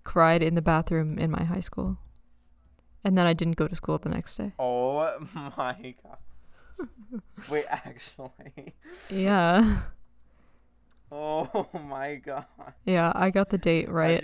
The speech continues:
Speaker 2: How'd you get to
Speaker 1: <laughs>
Speaker 2: college?
Speaker 1: What?
Speaker 2: Um, this is very unrelated. Then we can go into our last bit. Troye Sivan tweeted one hour ago,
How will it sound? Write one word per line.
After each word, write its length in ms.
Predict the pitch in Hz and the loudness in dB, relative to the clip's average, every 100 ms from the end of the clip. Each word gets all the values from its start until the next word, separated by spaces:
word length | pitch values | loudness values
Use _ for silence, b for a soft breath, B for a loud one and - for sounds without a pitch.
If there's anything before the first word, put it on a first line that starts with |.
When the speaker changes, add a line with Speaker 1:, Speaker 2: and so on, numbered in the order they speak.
| - | 10
Speaker 2:
How'd 100 | - | 12
you 60 | - | 12
get 100 | - | 8
to 80 | 285 | -2
Speaker 1:
<laughs> 0 | |
Speaker 2:
college? 720 | - - 110 110 - - - _ _ - _ - - - - _ - _ 226 | -6 -8 -10 -14 -18 -20 -20 _ _ -20 _ -20 -20 -20 -20 _ -20 _ -12
Speaker 1:
What? 680 | - - 359 - - - - - - - - - - - - - - - - - - 311 B B B B B - - 247 254 - - - - - - - - - - - - - - - _ _ _ _ _ _ _ - - | -6 0 2 2 -2 -6 -12 -16 -20 -20 -20 -20 -20 -20 -20 -20 -20 -20 -20 -18 -16 -16 B B B B B -20 -20 -20 -16 -16 -16 -10 -10 -10 -16 -18 -18 -16 -16 -18 -20 -20 -20 -20 _ _ _ _ _ _ _ -12 -2
Speaker 2:
Um, 280 | 131 123 - _ _ - _ - - | -2 -2 -12 _ _ -20 _ -20 -20
this 260 | 139 127 151 | -6 -6 -4
is 120 | 143 | 2
very 260 | 123 127 | 6 6
unrelated. 520 | 127 123 117 117 113 117 | 4 0 0 2 0 -2
Then 120 | 117 | -4
we 100 | 117 | -4
can 120 | 131 | -6
go 100 | 120 | -6
into 180 | 117 131 | -6 -4
our 80 | 110 | -2
last 340 | 110 107 - | -2 -6 -4
bit. 240 | 113 117 - b b | -2 -2 -4 b b
Troye 320 | - - 123 131 | -12 4 4 4
Sivan 560 | - 151 120 117 120 | 2 2 4 4 4
tweeted 420 | - 123 120 120 | -2 -6 -4 -4
one 260 | 107 113 117 | -4 -4 -2
hour 340 | 120 107 110 117 | 0 0 2 0
ago, 440 | 123 127 135 143 | 0 0 0 -4